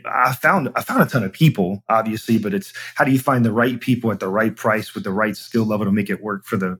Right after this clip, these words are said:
for the business case that you're trying to, trying to get to? Uh,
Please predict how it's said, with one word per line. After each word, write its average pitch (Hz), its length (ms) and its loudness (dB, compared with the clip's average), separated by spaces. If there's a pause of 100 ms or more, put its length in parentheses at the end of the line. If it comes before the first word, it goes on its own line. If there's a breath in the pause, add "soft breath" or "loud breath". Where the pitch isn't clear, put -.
for 123 100 -2
the 104 100 -2
business 98 380 -4
case 98 220 -4
that 98 140 -8
you're 98 60 -6
trying 95 380 -2
to, 87 80 -10 (140)
trying 87 220 -6
to - 60 -20
get 90 300 -8
to? - 240 -16 (520 loud breath)
Uh, 80 60 -18